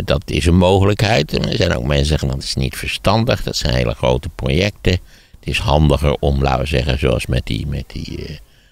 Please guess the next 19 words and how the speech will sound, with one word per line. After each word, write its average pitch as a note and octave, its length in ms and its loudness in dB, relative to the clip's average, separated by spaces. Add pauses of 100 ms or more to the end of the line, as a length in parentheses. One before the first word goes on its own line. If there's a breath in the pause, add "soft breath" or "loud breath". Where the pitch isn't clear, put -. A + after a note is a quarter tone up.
(120 soft breath)
zonnepanelen, C2+ 840 4
want B1+ 160 -2
die, - 140 -2
daar C2+ 160 0
kun C2+ 160 0
je B1+ 120 4
heel C2+ 160 2
makkelijk, C2+ 600 0
eh, A#1+ 160 -2
kleine C#2 440 2
dingen B1+ 380 0
aan B1 220 -2
toevoegen. C#2+ 640 2 (440 soft breath)
Hè, C2 200 -2
want - 140 -2
als C2 120 0
je C2+ 80 2
een, B1 400 -2
een, C2 120 -4